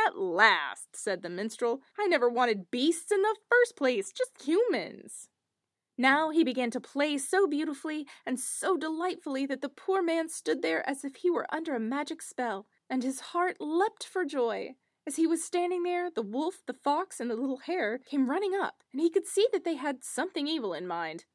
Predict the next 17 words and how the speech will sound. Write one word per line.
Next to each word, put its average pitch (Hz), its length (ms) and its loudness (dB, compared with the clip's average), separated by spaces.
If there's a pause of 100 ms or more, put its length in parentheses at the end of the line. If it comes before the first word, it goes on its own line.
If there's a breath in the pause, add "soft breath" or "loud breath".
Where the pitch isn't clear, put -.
(120)
So - 160 0
he 269 160 4
raised 311 440 4
his 277 140 -4
glittering 330 480 2
axe 220 420 -8 (220 soft breath)
and 214 160 -2
stood 294 400 0
in - 140 -6
front 262 320 -2
of 220 120 -8
the 214 60 -4
minstrel 262 540 0
as 202 140 0
if 240 120 2
to 254 80 -2
say, 247 420 2